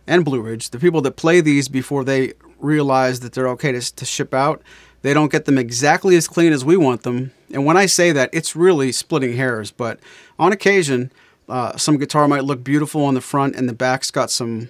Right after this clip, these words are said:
swirl marks from a buffer. Once in a great while, there's, there's stuff that's worse than that, and I, I could choose to either let it go like that or take a little bit of time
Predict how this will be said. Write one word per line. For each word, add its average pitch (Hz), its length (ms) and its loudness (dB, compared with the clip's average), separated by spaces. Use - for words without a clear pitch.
swirl 143 320 0
marks 135 320 0
from 131 100 -4
a 117 60 -6
buffer. 123 500 -4
Once 135 320 -4
in 160 60 4
a 160 60 6
great 170 240 2
while, 151 320 6
there's, 135 480 -6
there's 131 400 -6
stuff - 320 -2
that's 139 180 -6
worse 143 240 -2
than 131 140 -2
that, 147 160 0
and 127 100 -2
I, 127 220 -4
I 139 160 0
could 139 180 -6
choose 143 360 -2
to 117 100 -8
either 131 180 -6
let 131 160 -2
it 131 60 -6
go 139 160 0
like 135 240 0
that 156 420 2
or 143 140 -4
take - 180 -2
a 139 40 -2
little 143 200 -2
bit 139 100 -2
of 135 80 -6
time 131 440 0